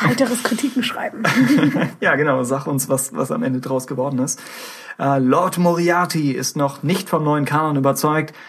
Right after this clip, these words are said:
Speaker 2: sagt, die Ausnahme sind Lost Stars und Dark Disciple. Und er würde sich freuen, wenn wir hin und wieder über ein altes E U-Werk sprechen könnten. Auch Chris Aaron fragt
Speaker 1: <laughs> Das
Speaker 2: nach
Speaker 1: übergehen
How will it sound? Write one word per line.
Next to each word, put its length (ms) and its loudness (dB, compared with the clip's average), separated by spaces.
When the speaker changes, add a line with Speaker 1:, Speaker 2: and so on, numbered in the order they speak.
Speaker 2:
sagt, 180 -4
die 80 -2
Ausnahme 380 2
sind 180 0
Lost 220 2
Stars 320 2
und 120 0
Dark 140 0
Disciple. 560 2
Und 240 0
er 240 0
würde 160 0
sich 220 -4
freuen, 360 2
wenn 140 2
wir 100 2
hin 120 4
und 100 2
wieder 480 2
über 240 -2
ein 140 -4
altes 340 -2
E 140 0
U-Werk 320 0
sprechen 280 -8
könnten. 380 -6
Auch 420 0
Chris 360 -2
Aaron 360 0
fragt 320 -4
Speaker 1:
<laughs> 140 4
Das 120 2
Speaker 2:
nach 60 -2
Speaker 1:
übergehen 360 4